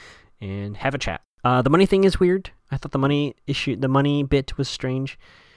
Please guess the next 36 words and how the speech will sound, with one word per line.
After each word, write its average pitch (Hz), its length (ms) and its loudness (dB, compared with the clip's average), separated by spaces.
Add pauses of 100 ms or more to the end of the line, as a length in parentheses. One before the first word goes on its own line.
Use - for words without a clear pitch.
(360)
He 147 100 -4
wanted 156 200 8
to 160 40 2
pay 165 220 4
for 151 260 2
it. - 140 -2
Spencer's 160 300 -2
like, 147 120 -2
"No, 185 160 0
I 165 60 2
wa-, 165 180 -2
I, 151 120 -4
no, 170 160 -4
it's - 120 -8
my 151 120 -2
treat. 123 260 -4
Like, 107 180 -8
I 117 40 -2
wanna 117 200 -4
pay 127 140 -6
for 104 260 -10
it." 101 100 -16 (640)
And 135 100 0
I, 160 180 4
and 139 160 -2
I 151 80 2
don't 160 200 4
know, 147 280 2
'cause - 400 -6 (320)
full 139 160 -4
disclosure, 131 580 -2 (140)
uh, 117 100 -6
this 113 220 -8
is - 40 -10
something 107 320 -8
that, 107 220 -10